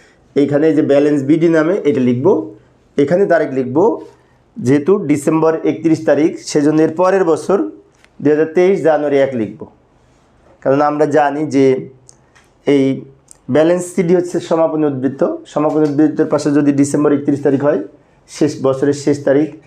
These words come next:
বা ওই মাসের শেষ তারিখ, তখন এটা যখন এখানে বিডি হিসেবে নিয়ে যাব, তখন এটা এখানে লিখতে হবে পরের দিন। তার মানে কি?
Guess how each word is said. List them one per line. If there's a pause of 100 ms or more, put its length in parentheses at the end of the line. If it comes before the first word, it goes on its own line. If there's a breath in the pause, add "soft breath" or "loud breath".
(420 soft breath)
বা
ওই
মাসের
শেষ
তারিখ, (720 soft breath)
তখন (280)
এটা
যখন
এখানে
বিডি
হিসেবে
নিয়ে
যাব, (1200 soft breath)
তখন
এটা
এখানে
লিখতে
হবে
পরের
দিন। (460)
তার
মানে
কি?